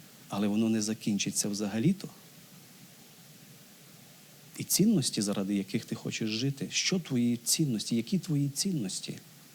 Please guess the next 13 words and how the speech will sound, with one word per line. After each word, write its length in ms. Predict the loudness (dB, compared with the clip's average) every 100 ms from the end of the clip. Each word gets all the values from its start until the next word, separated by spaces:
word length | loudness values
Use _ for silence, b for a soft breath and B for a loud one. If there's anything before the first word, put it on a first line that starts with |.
| -20 -20 -20 -20 -20 -20 -20 -20 -20 -20 -20 -20 -20 -20 -20 -20 -20 -20 -20 -20 -20 -20 -20 -20 -20 -16 8
По-друге, 560 | 12 12 12 12 12 2 -6 -20 -18 B B B B B -20 -20 -20 -20 -20 -8
що 220 | 8 10
переосмислив 680 | 12 12 12 12 12 12 8
Еклесіаст? 580 | 8 8 10 8 8 6
Еклесіаст 420 | 8 10 10 12
зр-, 140 | 10 8
розуміє, 560 | 10 12 12 12 12 12
що 180 | 10 10
життя 640 | 8 8 8 10 10 8 4 10
непросте 680 | 12 12 8 6 6 8 8
і 160 | 6
відчувати 640 | 4 4 4 6 6 6
щастя 500 | 4 6 6 6 2